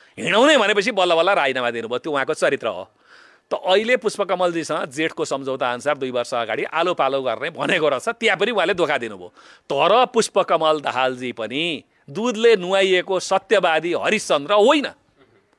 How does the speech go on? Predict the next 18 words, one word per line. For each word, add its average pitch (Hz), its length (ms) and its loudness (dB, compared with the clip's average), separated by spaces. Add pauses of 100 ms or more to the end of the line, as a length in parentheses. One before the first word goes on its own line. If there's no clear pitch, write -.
(500)
बुझ्नु 165 200 0
भएन 226 140 2
के? 214 180 2 (680)
सापमा 226 800 -2
पनि 160 420 -2
दुई 185 240 -2
थरी 190 240 -2
साप 143 260 -2
हुन्छन् 147 320 -4
विष 202 220 -4
भएका। 107 300 -4 (420)
कुन 311 200 2
सर्पले 254 500 2
कसलाई 240 380 4
डस्यो 196 480 2
भन्ने 170 300 2
कुरा 170 260 0
चाहिँ 196 260 -2